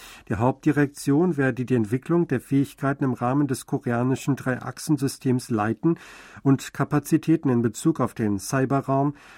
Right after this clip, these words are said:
das elektromagnetische Spektrum und den Weltraum integriert steuern. Sie werde die Gründung eines strategischen Kommandos vorantreiben,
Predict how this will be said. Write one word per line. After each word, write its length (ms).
das 180
elektromagnetische 1080
Spektrum 500
und 160
den 240
Weltraum 440
integriert 640
steuern. 540
Sie 180
werde 300
die 140
Gründung 460
eines 240
strategischen 760
Kommandos 500
vorantreiben, 800